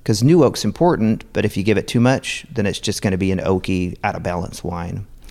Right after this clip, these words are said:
And the way that I look at oak is I look at it like hops in beer. If you drink the pale ale, it's not gonna be real hoppy, but if you drink an I P A, it's gonna be hoppy as hell. And just depending upon the style, you know, it's the same thing with oak.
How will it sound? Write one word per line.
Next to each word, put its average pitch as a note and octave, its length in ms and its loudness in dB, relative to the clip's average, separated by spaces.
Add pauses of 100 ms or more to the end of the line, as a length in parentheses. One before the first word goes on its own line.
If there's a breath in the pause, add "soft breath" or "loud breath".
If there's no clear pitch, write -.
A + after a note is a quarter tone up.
(380 loud breath)
And C3 120 2
the C3 40 4
way D#3+ 120 6
that C3+ 160 4
I B2 60 6
look A#2+ 200 4
at - 120 0
oak A#2 260 2
is F#2 340 0
I A2 80 0
look G#2+ 240 2
at F#2+ 120 4
it E2 100 0
like F2+ 180 -2
hops - 500 0
in F2 180 -6
beer. A#2+ 480 -2 (500 soft breath)
If G#2+ 160 -2
you B2+ 100 4
drink A#2 240 4
the F2 140 -2
pale F3 340 4
ale, F2 320 4
it's - 160 -6
not G2 160 -2
gonna G2 120 -2
be F#2 120 0
real G#2 220 2
hoppy, F#2 400 -2
but F2 120 -4
if F#2 120 -6
you F#2 80 -2
drink F2+ 240 -6
an F2 80 -4
I F2 160 -2
P F#2 200 -4
A, F#2 140 0
it's F#2 140 -6
gonna - 120 -8
be F2 100 -8
hoppy F2 380 -6
as - 140 -10
hell. - 400 -4 (440 loud breath)
And A#2+ 120 2
just C#3 140 2
depending A#2 380 4
upon G#2 240 2
the E2+ 60 0
style, A2 800 2
you A2+ 120 -4
know, G2 80 0
it's - 140 -6
the G2+ 60 -6
same F#2+ 280 -2
thing F2+ 220 -2
with F2 220 -4
oak. F2 400 -6